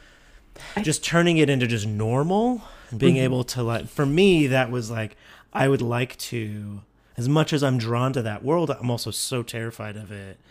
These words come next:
Speaker 2: and I
Speaker 1: Yeah.
Speaker 2: don't like addressing it or looking it directly in the eye for myself, for, you know, or I'll feel that fear and get taken by it. So the, the
Speaker 1: Mm.
Speaker 2: idea of being able to talk about it and take away its power,
Speaker 1: Yeah.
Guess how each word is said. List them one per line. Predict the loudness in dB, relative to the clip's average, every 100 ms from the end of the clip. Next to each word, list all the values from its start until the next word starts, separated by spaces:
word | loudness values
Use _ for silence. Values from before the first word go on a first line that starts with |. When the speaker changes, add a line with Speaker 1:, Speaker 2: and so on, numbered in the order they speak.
| -20 -20 -20 -8
Speaker 2:
and | -6 -4
I |
Speaker 1:
Yeah. | 0
Speaker 2:
don't | 2 2 2
like | -2 -2
addressing | -4 -4 -4 -6
it | -6 -6
or | -6
looking | -4 -4 -4 -6
it |
directly | -6 -8 -8 -10 -10
in |
the | -10 -10
eye | -10 -12
for | -12 -12
myself, | -10 -4 0 0 0 -6 -18 -20 -20 -20
for, | _ -2 -2 -4 -8
you | -8 -8
know, | -8 -12 _ -18 -14 -14 -14
or | -8 -8 -8 -12
I'll | -14 -14
feel | -12 -10 -10
that | -12 -6
fear | -2 0 0 -4
and | -10 -14 -20 _ _ _ _
get | -14 -10
taken | -10 -10 -12
by | -12 -14
it. | -16 -20 -20 -20
So | -6 -2
the, | -2
the | 0 2
Speaker 1:
Mm. | 4
Speaker 2:
idea | 4 4 4 4
of | 2
being | 0 0
able | 0 -2 -6
to | -8
talk | -8 -6 -6
about | -6 -6 -6 -6
it | -8 -10
and | -10 -10
take | -10 -8 -6
away | -6 -6 -6
its | -8 -12
power, | -10 -8 -6 -6 -6 -10 _ _ _
Speaker 1:
Yeah. | 2 2 0